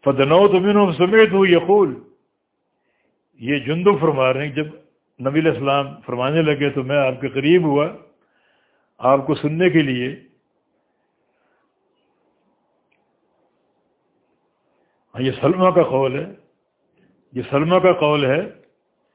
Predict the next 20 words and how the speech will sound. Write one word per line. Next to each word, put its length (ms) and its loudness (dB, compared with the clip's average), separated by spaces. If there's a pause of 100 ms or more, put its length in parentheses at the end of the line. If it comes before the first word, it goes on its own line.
(580)
کہ 60 -10
جب 260 -2
قال 280 6
النبی 400 -2
کہا 380 2 (140)
جندب 380 0
نے 320 -8 (120)
تو 80 -6
میں 120 -2
آپ 240 2
کے 60 -4
قریب 360 -2
ہو 180 2
گیا 240 -4 (840)
آپ 260 -2
کی 80 -2
بات 240 -2
سننے 320 -4
کے 120 0
لیے۔ 320 -6